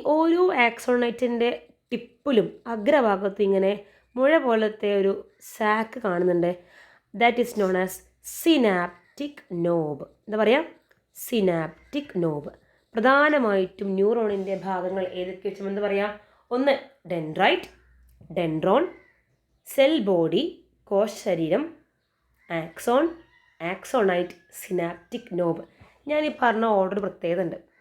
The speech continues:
ഇമ്പോർട്ടൻ്റ് ആണ്, പഠിച്ചു വെക്കണം. സന്ദേശങ്ങൾ ആദ്യം സ്വീകരിക്കുന്നത് dendrite ആയിരിക്കും.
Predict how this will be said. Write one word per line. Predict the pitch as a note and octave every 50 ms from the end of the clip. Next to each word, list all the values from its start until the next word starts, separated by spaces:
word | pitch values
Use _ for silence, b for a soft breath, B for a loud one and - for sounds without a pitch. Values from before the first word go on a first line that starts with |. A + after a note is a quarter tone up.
| _ _ -
ഇമ്പോർട്ടൻ്റ് | F#3 F#3 F3 F#3 F#3+ G3+ F#3+ F3+
ആണ്, | E3+ E3 E3 E3 E3 - _ _ _ _ _
പഠിച്ചു | F#3+ F3+ - - A3
വെക്കണം. | F#3+ - F3+ E3+ F3 E3+ B B B B B B B B B B B B B B _ _ - -
സന്ദേശങ്ങൾ | D4 C#4+ C#4+ D4+ D4+ D#4 F4 F4 - - D#4+ D4+ C#4+ A#3+ - - G#3 G3+
ആദ്യം | G3+ G#3 G#3+ A3+ A#3 A#3+ B3+ B3+ C4 C4+ C4 G#3 C4+ C#4 C4 - - _ _ _ _ _ _ _ _ _ _ _ _ _ _ - -
സ്വീകരിക്കുന്നത് | - G#3+ G#3 F#3+ G3+ G3+ G3 G#3 G3+ F#3+ F#3+ F#3
dendrite | F#3 F3+ E3 D#3+ E3 F#3 F#3+ F#3+ A3+ G#3
ആയിരിക്കും. | E3+ D#3 - - -